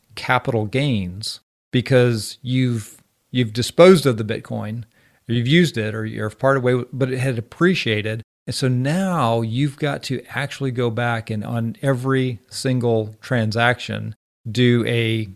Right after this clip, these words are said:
gain or loss calculation.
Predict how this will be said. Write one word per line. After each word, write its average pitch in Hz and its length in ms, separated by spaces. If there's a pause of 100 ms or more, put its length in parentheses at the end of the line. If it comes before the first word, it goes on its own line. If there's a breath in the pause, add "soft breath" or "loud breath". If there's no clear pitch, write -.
(140)
gain 123 440
or 117 240
loss 110 800 (680)
calculation. 123 1000